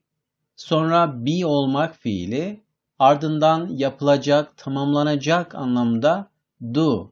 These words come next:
yapmak fiilinin üçüncü hali done. Son olarak ne zaman?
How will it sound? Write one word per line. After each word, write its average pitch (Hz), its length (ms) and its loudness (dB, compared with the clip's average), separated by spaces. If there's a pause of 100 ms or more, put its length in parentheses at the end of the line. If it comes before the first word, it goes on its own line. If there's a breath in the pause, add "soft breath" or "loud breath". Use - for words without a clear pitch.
(120)
yapmak 147 460 -2
fiilinin 101 520 -4
üçüncü 127 420 -4
hali 92 580 -6
done. 127 400 0 (420)
Son 220 240 -4
olarak 160 500 4 (960)
ne 120 320 0
zaman? 208 640 4